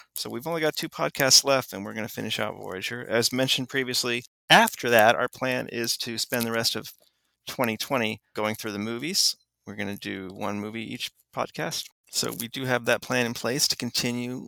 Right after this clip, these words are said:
with the podcast even after we finish Voyager. You can send us an email, trekcompanion at gmail dot com. Our Facebook listener page is facebook dot com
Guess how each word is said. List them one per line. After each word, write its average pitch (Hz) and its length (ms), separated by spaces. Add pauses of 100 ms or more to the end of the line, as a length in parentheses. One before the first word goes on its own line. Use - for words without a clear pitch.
with 117 260
the - 80
podcast 107 720
even 104 240
after 101 300
we 107 100
finish 107 400
Voyager. - 480
You 151 120
can 127 120
send 147 180
us 151 140
an - 80
email, 127 420
trekcompanion 127 720
at 113 160
gmail 117 440
dot 110 220
com. 110 400
Our 101 120
Facebook 123 400 (100)
listener 123 320
page 120 300
is - 180
facebook - 400
dot 117 160
com 113 340